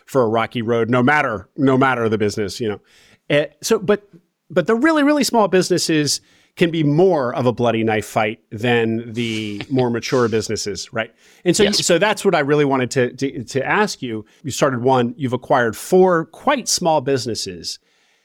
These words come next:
Speaker 1: Do you feel like they have been, uh, bloodier knife fights be-,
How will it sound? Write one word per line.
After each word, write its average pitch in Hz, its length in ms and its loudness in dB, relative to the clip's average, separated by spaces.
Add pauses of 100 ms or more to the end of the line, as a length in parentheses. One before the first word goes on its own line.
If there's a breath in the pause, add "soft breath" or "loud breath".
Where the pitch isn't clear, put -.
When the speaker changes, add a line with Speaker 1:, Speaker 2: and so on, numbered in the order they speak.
(340)
Speaker 1:
Do 147 140 0
you 208 160 4
feel 226 460 2
like 170 560 2
they 139 380 0
have 127 320 -2
been, 127 560 2 (500)
uh, 113 400 -2 (200)
bloodier 143 580 2
knife 139 280 2
fights - 520 -2 (420)
be-, 131 220 0